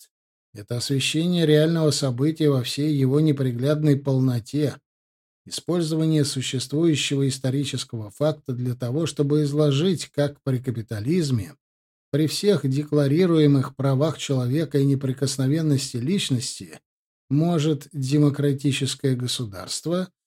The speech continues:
в отношении граждан себя вести. И любопытно, что при этом никто из государственных британских чиновников наказан за ту резню так и не был. Вот тебе и демократия, и права человека, и конституционные права граждан,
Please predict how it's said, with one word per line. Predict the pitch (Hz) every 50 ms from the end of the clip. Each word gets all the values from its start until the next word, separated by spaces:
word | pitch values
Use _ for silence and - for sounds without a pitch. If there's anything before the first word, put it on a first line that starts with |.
| _ _ -
в | 123 135
отношении | 151 147 151 160 156 - - 190 196 196 190 190 190
граждан | 175 151 156 147 147 147 139 135 135 147 180 196 180
себя | - - 156 131 113 117 120 120
вести. | 123 123 120 - - - - 98 82 78 - _ _ _ _ _ _ _ _ _ _ _ _ -
И | 127 123
любопытно, | 120 120 113 120 117 113 - 147 156 151 143 117
что | - - 131 117
при | 135 139
этом | 143 143 143 139 151
никто | 151 147 147 147 - 170 185
из | 175 147 139
государственных | 139 143 139 - 139 139 156 160 143 - - 151 143 139 127 117
британских | 120 135 139 135 139 151 147 139 127 - - 123 -
чиновников | - - 127 127 151 185 190 180 156 135 - - 104 95 - - _ _ _ _ _ _
наказан | - 135 143 139 135 139 - 147 170 185 160 165 160 143
за | 123 139 143
ту | 135 - 147
резню | 139 139 135 127 127 135 135 131 117 104 -
так | - 117 110 101 -
и | 135 151
не | 170 190 196 156
был. | 107 92 80 76 - _ _ _ _ _ _ _ _ _ _ _ _ -
Вот | 107 107 110 127 160 190 196 196 _
тебе | - - 180 175 170 170 170
и | 160
демократия, | 156 160 160 156 139 147 151 147 160 170 160 160 156 151
и | 143
права | 143 139 139 139 143 147 147
человека, | 131 - - 135 127 127 143 170 185 175 175 - 170
и | 170 - _ - 196 196
конституционные | 196 - 175 170 143 - - 160 147 - 151 139 143 - - 143 160 170 170 165 160 160 151
права | 131 139 139 143 147 156 165 160 143
граждан, | 135 135 139 143 143 143 135 127 123 127 135 131 127 127